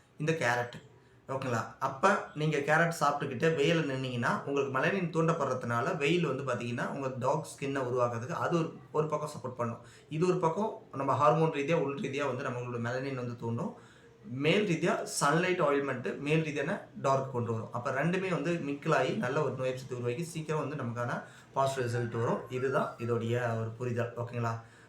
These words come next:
ஒரு எட்டாம் வகுப்பு வரை படித்த, அ, ஒரு நபர் இன்னைக்கு இதுல ஆர்வம் இருக்கிறதுனால, இதுல பாதிக்கப்பட்டதுனால இவ்வளவு தூரம் கேதர் பண்ணி நான் இந்த தகவல் சொல்லியிருக்கிறேன். இது நான் சொல்லி தான் உங்களுக்கு புரியணும்னு இல்ல.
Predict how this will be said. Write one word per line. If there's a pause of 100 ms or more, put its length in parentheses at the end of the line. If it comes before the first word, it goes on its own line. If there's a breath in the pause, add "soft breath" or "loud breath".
ஒரு
எட்டாம்
வகுப்பு
வரை
படித்த, (160)
அ,
ஒரு
நபர்
இன்னைக்கு
இதுல
ஆர்வம்
இருக்கிறதுனால, (100)
இதுல
பாதிக்கப்பட்டதுனால
இவ்வளவு
தூரம்
கேதர்
பண்ணி (260 loud breath)
நான்
இந்த
தகவல்
சொல்லியிருக்கிறேன்.
இது
நான்
சொல்லி
தான்
உங்களுக்கு
புரியணும்னு
இல்ல.